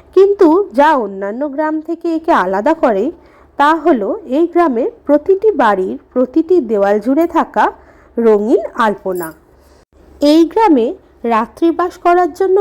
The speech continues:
আছে ছোট্ট মাটির বাড়ি, আর এখানে কিন্তু খাবার কোনো দোকান নেই। গ্রামবাসীরাই নিজ বাড়িতে রান্না করে খাওয়ান যৎসামান্য মূল্যের বিনিময়। আমি এই গ্রামের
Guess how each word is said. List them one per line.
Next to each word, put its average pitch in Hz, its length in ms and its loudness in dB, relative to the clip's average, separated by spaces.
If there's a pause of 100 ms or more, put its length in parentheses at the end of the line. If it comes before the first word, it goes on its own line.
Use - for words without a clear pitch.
আছে 302 300 -2 (300)
ছোট্ট 370 340 -4 (140)
মাটির 220 400 -2
বাড়ি, 190 360 -4 (720)
আর 254 120 2 (420)
এখানে 403 320 -4
কিন্তু 311 380 -2 (140)
খাবার 233 440 0
কোনো 214 260 -4 (100)
দোকান 254 460 0
নেই। 170 180 -10 (560)
গ্রামবাসীরাই 294 920 2 (380)
নিজ 262 260 2 (160)
বাড়িতে 196 420 -2
রান্না 202 360 -4
করে 220 320 -6
খাওয়ান 190 420 -2 (300)
যৎসামান্য 214 760 -2 (140)
মূল্যের 233 440 0
বিনিময়। 180 520 -4 (760)
আমি 277 260 4 (100)
এই 427 140 4
গ্রামের 302 420 0